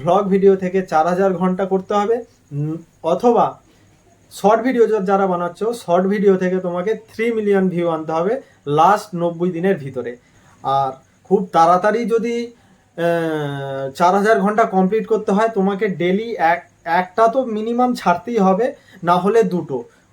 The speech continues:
দুটো করে ভিডিও তোমাকে বানাতেই হবে, তবে তোমার খুব তাড়াতাড়ি ওয়াচ টাইমটা পূর্ণ হবে। আর আমি যেমন ভিডিও বানানোর টাইম পাই না, যখন এ হয় একটু আধটু করে বানাই,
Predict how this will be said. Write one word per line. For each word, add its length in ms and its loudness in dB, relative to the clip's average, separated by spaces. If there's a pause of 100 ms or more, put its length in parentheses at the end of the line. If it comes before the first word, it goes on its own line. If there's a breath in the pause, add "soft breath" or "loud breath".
দুটো 260 2
করে 140 4 (120)
ভিডিও 200 4 (100)
তোমাকে 260 0 (120)
বানাতেই 540 2
হবে, 160 -10 (300 soft breath)
তবে 180 4 (100)
তোমার 260 0
খুব 120 2 (120)
তাড়াতাড়ি 480 2
ওয়াচ 260 4
টাইমটা 320 0 (460 soft breath)
পূর্ণ 260 0 (140)
হবে। 160 -8 (380 soft breath)
আর 320 -2 (340)
আমি 180 2
যেমন 200 0 (100)
ভিডিও 260 4
বানানোর 400 -2
টাইম 140 4 (100)
পাই 200 2
না, 60 0 (440 soft breath)
যখন 240 0 (340)
এ 20 4 (140)
হয় 200 4 (220)
একটু 200 -6
আধটু 240 -2
করে 120 4 (120)
বানাই, 240 -2